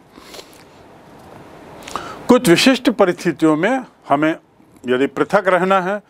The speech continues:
तो वो हमारी नीति का हिस्सा होगी, और यदि कुछ अन्य परिस्थितियों में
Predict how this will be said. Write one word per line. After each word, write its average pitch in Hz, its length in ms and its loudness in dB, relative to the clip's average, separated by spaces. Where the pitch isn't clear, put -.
तो 156 160 4
वो 151 80 2
हमारी 127 380 -4
नीति 156 340 -4
का 135 160 -4
हिस्सा 104 320 -6
होगी, 90 380 -8
और 160 160 4
यदि 170 140 2
कुछ 185 220 0
अन्य 208 300 0
परिस्थितियों 185 580 -2
में 175 240 0